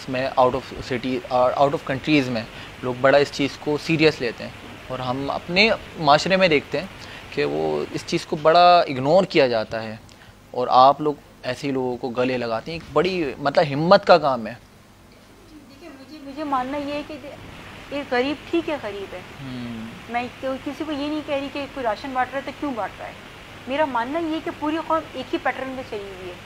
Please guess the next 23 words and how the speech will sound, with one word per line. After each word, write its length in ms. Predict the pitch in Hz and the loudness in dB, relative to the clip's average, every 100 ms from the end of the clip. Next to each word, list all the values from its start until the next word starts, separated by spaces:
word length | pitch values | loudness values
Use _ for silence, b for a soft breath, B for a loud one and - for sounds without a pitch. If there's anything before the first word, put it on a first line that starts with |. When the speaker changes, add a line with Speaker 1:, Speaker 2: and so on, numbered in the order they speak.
| - - - | -18 -18 -14
Speaker 1:
हम्म। 460 | 123 120 - - 240 | -14 -12 -14 -12 -6
Speaker 2:
Important 380 | 247 254 339 311 | -2 -2 -2 -2
ये 100 | 311 | -4
कि 100 | 311 | -4
जो 180 | 269 320 | -4 -4
नहीं 300 | 269 254 330 | -4 -2 -2
मांग 280 | 302 254 269 - | 0 -2 -4 -10
सकता 340 | 269 - 311 | -14 -2 0
उसके 420 | - 330 - 339 | 0 -4 -6 -4
लिए 120 | 330 320 | -2 -4
क्या 180 | 285 | -4
हो 160 | 254 220 | -4 -4
रहा 100 | 180 | -8
है, 100 | 147 - - - - - - - - - - 196 | -12 -16 -18 -20 -20 -20 -20 -20 -20 -20 -18 -10
जो 100 | 285 | -6
ये 200 | 277 254 | -6 -4
नहीं 140 | 311 359 | -4 -2
कह 140 | 339 | -4
सकता 360 | 294 330 - 330 | -6 -10 -4 -4
कि 120 | 320 | -2
मैं 200 | 311 311 | -4 -4
भूखा 260 | 233 240 269 | -6 -6 -4
हूँ, 200 | 254 | -4